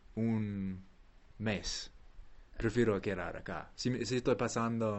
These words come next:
unos días, eh, de repente me paso en un hostel más cerca del centro. Yo, porque me pasé por Cusco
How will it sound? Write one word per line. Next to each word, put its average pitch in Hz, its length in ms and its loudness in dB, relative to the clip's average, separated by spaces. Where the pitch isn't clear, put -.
unos 113 400 -4
días, 104 640 -2
eh, 90 440 -6
de 95 120 -4
repente 98 360 -2
me 92 140 -4
paso 90 400 -6
en 87 340 -12
un 98 100 -6
hostel 95 480 -6
más 92 200 -6
cerca 95 320 -4
del 90 140 -8
centro. 95 560 -6
Yo, 123 420 6
porque 110 560 6
me 101 100 -4
pasé 104 360 0
por 98 340 -4
Cusco 101 640 -2